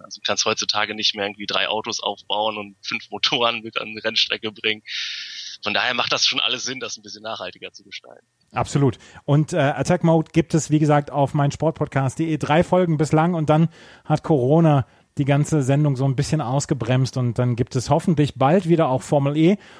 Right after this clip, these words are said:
Speaker 2: und dann gibt es auch Attack Mode, den Podcast auf mein Sport Podcast D E. Aber wir sprechen heute über College Football, über das Spiel von Ole Miss gegen Alabama aus dem Jahr zweitausendfünfzehn. Und da musst du mir dann jetzt auch so ein bisschen aushelfen, weil ich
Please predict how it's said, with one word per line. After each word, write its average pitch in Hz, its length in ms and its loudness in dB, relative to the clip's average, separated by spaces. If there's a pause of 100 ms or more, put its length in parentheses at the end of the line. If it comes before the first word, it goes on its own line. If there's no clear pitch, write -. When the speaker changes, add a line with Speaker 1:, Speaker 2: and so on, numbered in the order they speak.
Speaker 2:
und 131 120 -2
dann 127 120 2
gibt 131 160 0
es 135 120 -2
auch 131 140 0
Attack 135 320 0
Mode, 123 220 2
den 123 140 0
Podcast 123 440 -2
auf 123 100 -4
mein 113 220 0
Sport 120 260 -2
Podcast 117 440 -4
D 143 40 -6
E. 127 300 -8
Aber 220 460 2 (420)
wir 127 100 2
sprechen 170 380 4
heute 165 240 4
über 165 340 2
College 202 540 0
Football, 123 520 0
über 175 420 2
das 127 120 2
Spiel 165 440 2
von 160 180 -4
Ole 147 220 0
Miss 135 340 2
gegen 160 280 2
Alabama 143 760 0
aus 135 180 -4
dem 135 160 0
Jahr 135 220 0
zweitausendfünfzehn. 131 1040 0 (420)
Und 147 400 4
da 143 80 6
musst 202 240 2
du 190 60 4
mir 175 100 6
dann 160 160 4
jetzt 156 180 0
auch 139 180 -4
so 170 80 2
ein 151 100 2
bisschen 165 240 0
aushelfen, 156 560 0
weil 147 280 2 (140)
ich 185 220 -4